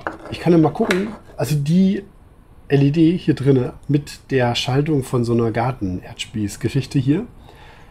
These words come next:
in Verbindung mit dieser Solarzelle, zwei Volt und diesen fetten Kondensator, diesen Superkondensator mit dreihundertfünfzig Farad. Wenn du den quasi tagsüber einfach in der Sonne liegen lässt, dann hast du genug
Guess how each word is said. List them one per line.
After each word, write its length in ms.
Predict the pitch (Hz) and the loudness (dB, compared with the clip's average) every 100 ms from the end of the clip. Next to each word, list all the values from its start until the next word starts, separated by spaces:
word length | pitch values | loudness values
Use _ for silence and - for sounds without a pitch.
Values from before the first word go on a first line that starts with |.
| - - - - - - - - - - | -20 -20 -20 -20 -20 -20 -20 -20 -20 0
in 140 | 196 | 2
Verbindung 380 | 202 170 180 170 | 4 6 6 8
mit 160 | 160 139 | 6 4
dieser 400 | 156 143 127 123 - - | 2 4 2 -2 -14 -14
Solarzelle, 680 | 117 117 127 - 143 135 | -6 -6 -4 -2 0 0
zwei 320 | 139 - 95 101 | -4 -12 -10 -8
Volt 320 | 127 127 - - - - - - - - - - - | -6 -6 -10 -20 -20 -20 -20 -20 -20 -20 -20 -20 -10
und 380 | 104 98 - - | -8 -8 -10 -10
diesen 220 | 95 95 | -10 -8
fetten 340 | - - 123 | -8 -4 -4
Kondensator, 800 | - - 101 101 123 - 110 147 - | -2 -4 -4 -4 -6 -6 -8 -10 -10
diesen 240 | 107 90 | -10 -8
Superkondensator 800 | 90 147 135 - 95 90 92 90 | -10 -8 -8 -8 -10 -8 -10 -10
mit 180 | 98 92 | -12 -12
dreihundertfünfzig 1040 | 101 95 92 - - - 127 120 - 95 | -10 -8 -10 -14 -20 -10 -8 -8 -10 -14
Farad. 560 | - 87 87 117 98 - - - - - - - - - | -12 -8 -2 -2 -4 -10 -18 -20 -20 -20 -20 -20 -20 -8
Wenn 100 | 113 | -2
du 100 | 120 | 2
den 380 | 113 196 240 - | 4 4 4 -2
quasi 360 | - 180 175 | -2 -2 -2
tagsüber 500 | 175 202 - 202 175 | -6 -8 -6 -4 -2
einfach 260 | 156 156 160 | -4 -4 -2
in 60 | |
der 100 | 151 | -2
Sonne 220 | 131 185 127 | 2 2 2
liegen 240 | 110 107 | 0 -2
lässt, 340 | 117 170 - - - - - - - - - - - - - - - - - - - | -2 -4 -8 -20 -20 -20 -20 -20 -20 -20 -20 -20 -20 -20 -20 -20 -20 -20 -20 -20 -12
dann 300 | 101 107 107 | -4 -2 -2
hast 300 | 131 - - | -4 -4 -6
du 160 | 110 104 | -6 -4
genug 460 | 104 101 139 180 | -4 0 0 0